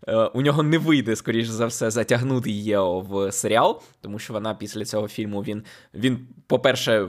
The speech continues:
вважав, що вона виграє Оскар, по-друге, стане актрисою, е, не того масштабу, щоб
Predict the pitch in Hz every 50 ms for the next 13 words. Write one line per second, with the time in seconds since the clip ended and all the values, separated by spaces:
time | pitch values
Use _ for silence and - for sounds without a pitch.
0 | 107 120 - 110 110 117 107 - - - 104 107 107 110 104 90 - 117 - 120
1 | 113 127 117 110 107 107 143 220 220 - 135 104 - 117 110 127 131 127 127 -
2 | 120 113 110 110 107 107 - - 127 117 110 - - 117 110 104 - - - -
3 | - - 104 110 107 104 104 101 101 85 98 117 127 123 123 139 131 123 113 113
4 | 107 104 101 95 92 - 98 110 107 - - - 110 127 156 180 156 110 - -
5 | - 104 104 101